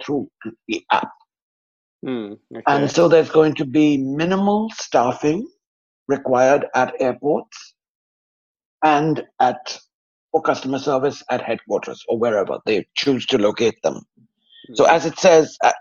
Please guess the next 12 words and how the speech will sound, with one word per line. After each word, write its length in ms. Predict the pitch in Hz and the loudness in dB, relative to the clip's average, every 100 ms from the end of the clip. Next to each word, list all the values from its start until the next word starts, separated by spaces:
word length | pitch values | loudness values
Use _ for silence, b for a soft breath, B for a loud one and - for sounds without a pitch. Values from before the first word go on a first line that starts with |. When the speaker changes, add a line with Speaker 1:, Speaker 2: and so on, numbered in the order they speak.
| _ | _
Speaker 1:
in 160 | 156 147 | 0 4
the 240 | 139 131 | 6 4
release, 520 | 104 110 147 165 196 - | 2 0 2 0 -4 -4
there 120 | 135 | -4
was 180 | 131 120 | -4 -6
no 220 | 139 180 | -2 0
need 300 | 208 226 214 | 0 -4 -6
to 80 | 226 | -8
call 260 | - 156 160 | 0 0 0
the 80 | |
carrier. 520 | - 147 120 120 131 180 _ _ _ _ _ - | 0 0 2 2 0 -2 _ _ _ _ _ 4
All 400 | 175 208 208 | 6 6 0